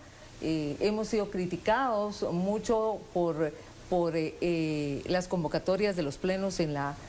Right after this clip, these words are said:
en la noche, pero les recuerdo a la ciudadanía que este tribunal es un tribunal permanente y como consecuencia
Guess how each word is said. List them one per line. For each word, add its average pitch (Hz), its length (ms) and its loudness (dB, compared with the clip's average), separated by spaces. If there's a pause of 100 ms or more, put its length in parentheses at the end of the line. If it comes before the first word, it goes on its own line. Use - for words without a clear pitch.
(220)
en 180 120 4
la 170 100 4
noche, 233 320 2 (140)
pero 240 340 2 (300)
les 175 160 2
recuerdo 208 680 2
a - 60 2
la 170 120 0
ciudadanía 180 460 2
que 196 80 -2
este 185 140 -2
tribunal 175 500 2
es 156 200 -4
un 165 100 0
tribunal 151 340 0
permanente 180 680 0 (380)
y 190 80 0
como 180 220 2
consecuencia 202 1000 2